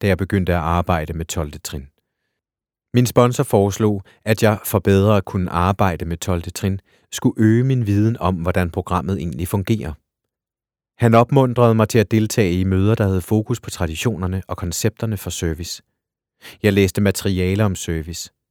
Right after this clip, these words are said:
Jeg fik en bedre forståelse for de åndelige principper og en bedre forståelse af mine egne defekter, der stod i vejen for min oprigtige service. Det har også hjulpet mit liv uden for fællesskabet at praktisere de åndelige principper.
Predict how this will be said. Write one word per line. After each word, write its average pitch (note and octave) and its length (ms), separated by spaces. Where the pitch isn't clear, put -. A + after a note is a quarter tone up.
Jeg G2 80
fik F#2+ 200
en F2+ 100
bedre F#2+ 260
forståelse F2+ 580
for F#2 100
de E2+ 200
åndelige F#2 340
principper F#2+ 680
og A2+ 100
en A2 100
bedre B2 260
forståelse F#2+ 560
af E2+ 40
mine E2 160
egne E2+ 320
defekter, F#2+ 480
der A#2 80
stod A#2 180
i G#2+ 80
vejen G#2+ 420
for - 120
min A2 160
oprigtige F2+ 640
service. D2+ 560
Det A#2+ 80
har A2 60
også A2+ 160
hjulpet A2+ 280
mit G#2+ 200
liv A#2 340
uden A#2 220
for A#2 80
fællesskabet F2+ 720
at A#2 120
praktisere A#2+ 640
de A#2+ 200
åndelige F#2+ 400
principper. F#2 540